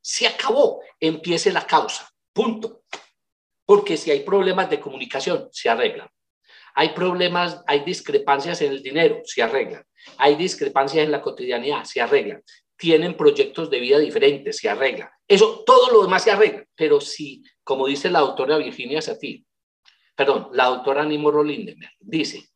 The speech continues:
"Pero si usted ya no lo mira a los ojos y no le atrae, no puede seguir con esa persona por honradez.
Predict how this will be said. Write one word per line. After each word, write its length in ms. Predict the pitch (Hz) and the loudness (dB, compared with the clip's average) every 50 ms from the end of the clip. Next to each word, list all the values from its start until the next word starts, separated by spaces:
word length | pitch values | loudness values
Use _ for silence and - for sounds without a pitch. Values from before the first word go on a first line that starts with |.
| _ _ _ _ _ _ - | _ _ _ _ _ _ 4
"Pero 460 | 226 247 214 - - - - - _ _ _ _ _ _ _ _ _ _ _ _ _ _ | 6 6 6 6 2 -2 -8 -14 _ _ _ _ _ _ _ _ _ _ _ _ _ _
si 460 | - - - - - - - 170 165 | -12 -8 -6 -6 -4 -4 -2 0 0
usted 680 | 175 180 175 - - - - 208 233 240 233 - - - - | 0 0 0 -2 -4 0 4 4 4 4 4 0 -8 -14 -12
ya 360 | - 160 190 214 240 233 214 | -2 4 6 6 6 6 4
no 220 | 214 208 214 208 | 2 0 0 2
lo 260 | 202 208 208 202 196 | 6 6 4 4 4
mira 400 | 190 196 202 196 190 180 165 147 | 0 -4 -4 -2 0 0 0 0
a 120 | 135 127 - | 0 -2 -4
los 300 | 120 113 - - - 185 | -10 -10 -10 -8 -6 -6
ojos 560 | 202 - - _ - - - - - _ _ _ | -6 -6 -8 _ -18 -16 -16 -16 -18 _ _ _
y 200 | - 117 107 107 | -12 -12 -12 -12
no 260 | 113 120 139 196 220 | -8 0 4 6 6
le 200 | 214 202 160 123 | 6 4 0 -2
atrae, 840 | 104 - - _ - 135 139 131 120 117 113 110 107 98 98 - _ _ _ _ _ _ _ _ _ _ _ _ _ _ _ _ _ _ _ _ _ _ _ _ | -4 -6 -10 _ -6 -2 0 2 2 2 2 0 -2 -6 -8 -16 _ _ _ _ _ _ _ _ _ _ _ _ _ _ _ _ _ _ _ _ _ _ _ _
no 580 | - 117 123 120 120 139 147 196 208 - - - | -20 -20 -16 -6 0 2 4 4 4 2 -2 -12
puede 400 | - 135 135 175 196 202 214 - | -6 -2 0 2 4 6 4 4
seguir 420 | - - 123 117 120 143 151 151 | 4 0 -6 -6 -6 -6 -6 -6
con 160 | - 170 170 175 | -8 -12 -10 -8
esa 240 | 170 - 185 175 - | -8 -8 -8 -6 -4
persona 520 | - - - - 165 180 190 190 - - | -4 -4 -2 -2 0 2 0 0 0 4
por 240 | - 220 226 226 226 | 8 8 10 10 10
honradez. 1120 | 226 226 226 220 214 208 202 196 196 214 214 185 - - - - - - - - - _ | 8 6 6 4 0 2 2 4 6 6 6 4 4 0 -8 -12 -12 -14 -16 -20 -20 _